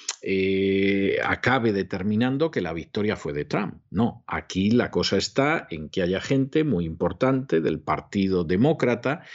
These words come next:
pero parece ser que también con la ayuda de traidores del Partido Republicano,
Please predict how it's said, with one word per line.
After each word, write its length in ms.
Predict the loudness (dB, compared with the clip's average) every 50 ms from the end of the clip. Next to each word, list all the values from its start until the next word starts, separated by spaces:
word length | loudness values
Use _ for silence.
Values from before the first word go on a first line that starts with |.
| -18 -20 -10
pero 180 | -8 -6 -6 -4
parece 340 | -2 -2 -2 -2 -2 -4 -2
ser 320 | 2 2 4 4 2 0
que 120 | -4 -6
también 380 | -6 -6 -8 -6 -4 -4 -4 -4
con 160 | -4 -4 -4
la 80 | -2 -2
ayuda 260 | 0 2 2 2 2
de 100 | 0 -2
traidores 560 | -4 -4 -4 -2 0 2 2 2 2 2 0
del 180 | -2 -6 -6 -6
Partido 440 | -6 -6 -6 -4 -2 0 0 0 0
Republicano, 880 | 0 -2 0 2 2 4 4 4 4 4 2 2 2 0 -4 -6 -8